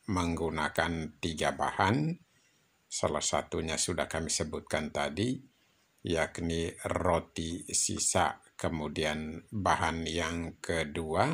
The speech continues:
berupa tepung ikan, dan yang ketiga berupa dedak. Seperti yang sudah selalu kami, eh, sampaikan di saluran,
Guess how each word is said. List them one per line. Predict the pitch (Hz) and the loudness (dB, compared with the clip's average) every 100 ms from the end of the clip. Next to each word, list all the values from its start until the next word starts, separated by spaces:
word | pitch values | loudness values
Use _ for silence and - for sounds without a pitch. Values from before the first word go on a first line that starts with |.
| 208 - _ _ _ _ _ | -2 -10 _ _ _ _ _
berupa | - 87 - 76 - 78 73 - | -8 -2 -2 0 2 2 2 0
tepung | - 85 - 82 80 80 - _ | -4 -2 -2 -2 -2 -6 -10 _
ikan, | - 87 - - 80 113 143 69 | -4 -4 -6 0 2 2 0 -4
dan | 87 82 82 85 - | 2 2 2 -2 0
yang | 101 85 85 82 | 2 2 2 -2
ketiga | - 80 - 82 76 82 82 - - _ _ _ _ - | -2 -4 -2 -4 0 2 0 -4 -18 _ _ _ _ -12
berupa | 98 90 80 78 - 80 76 76 76 - - - | -2 0 0 -2 2 4 4 2 -2 -8 -16 -8
dedak. | 98 92 82 - - _ - - _ _ _ _ _ _ _ _ _ _ | 0 0 2 0 -2 _ -16 -16 _ _ _ _ _ _ _ _ _ _
Seperti | - - - 120 95 - - - 117 123 - | 2 6 8 6 6 6 6 4 4 6 2
yang | 110 98 95 90 87 | 4 6 6 4 4
sudah | - - 87 90 85 | 4 4 4 6 6
selalu | - 98 90 82 - | 6 6 6 4 2
kami, | 85 85 82 80 78 - - | 4 4 2 0 -2 -6 -6
eh, | 82 78 76 76 76 | 0 2 2 0 -2
sampaikan | - - 87 78 73 - 104 101 87 85 78 | 0 4 4 2 0 4 4 4 2 2 0
di | 78 80 76 | -2 -2 0
saluran, | 69 92 80 76 73 78 78 73 | 2 2 2 2 0 0 -2 -6